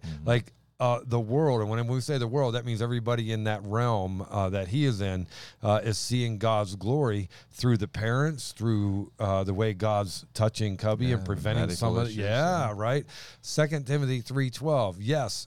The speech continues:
Speaker 2: and all who desire to live godly, make that choice, right? All do, who desire to live godly in Christ Jesus will suffer persecution.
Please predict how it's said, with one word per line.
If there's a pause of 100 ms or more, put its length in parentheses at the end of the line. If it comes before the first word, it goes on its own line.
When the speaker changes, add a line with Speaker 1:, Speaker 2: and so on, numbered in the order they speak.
(140)
Speaker 2:
and
all
who
desire
to
live
godly,
make
that
choice,
right? (500)
All
do,
who
desire
to
live
godly
in
Christ
Jesus (1400)
will
suffer
persecution.